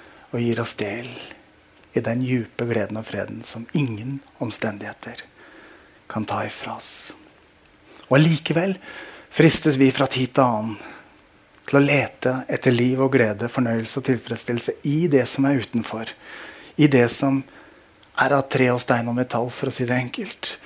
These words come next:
i menneskelagde ting eller konsepter. Og det er ikke noe galt i det, men det er en advarsel i Guds ord til israelittene om ikke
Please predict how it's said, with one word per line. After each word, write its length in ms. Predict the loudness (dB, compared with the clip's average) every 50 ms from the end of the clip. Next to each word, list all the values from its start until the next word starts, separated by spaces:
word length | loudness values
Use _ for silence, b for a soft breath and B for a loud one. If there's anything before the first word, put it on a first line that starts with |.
| B B B B B B 2
i 80 | 4
menneskelagde 720 | 6 6 4 4 0 -4 -8 -6 -4 -4 -4 -4 -4 -6 -6
ting 300 | -4 -4 -4 -4 -2 -4
eller 160 | -4 -4 -4
konsepter. 640 | -4 -6 -6 -6 -8 -10 -10 -12 -12 -12 -12 -12 -12 -14 B B B B B B B B B B _ _ B B B B B B B B B B B
Og 80 | 0
det 80 | 0 0
er 20 |
ikke 140 | 2 2 2
noe 140 | 0 2 0
galt 480 | 0 0 0 -2 -4 -6 -10 _ -6 -4
i 60 | -4 -2
det, 140 | -2 -4 -4 -6 -8 -10
men 100 | -2 0
det 80 | 2 2
er 80 | 2
en 140 | 0 0 4 6 6
advarsel 640 | 6 6 4 0 0 -2 -4 -2 0 2 2 2 2
i 140 | 2 2 2 2
Guds 240 | 0 -2 -2 -2 -2 0 0
ord 240 | 2 0 0 -2 -6 B B B B B B B 4
til 160 | 6 6 6
israelittene 720 | 4 2 0 0 0 0 0 -2 -6 -8 -6 -6 -6 -6 -6 -10 -20 _ _ _ _ _ B B B B B B B B B B B B B B B B B 2
om 140 | 2 4 4
ikke 680 | 4 2 0 -4 -20 _ _ _ 6 6 8 8 6 4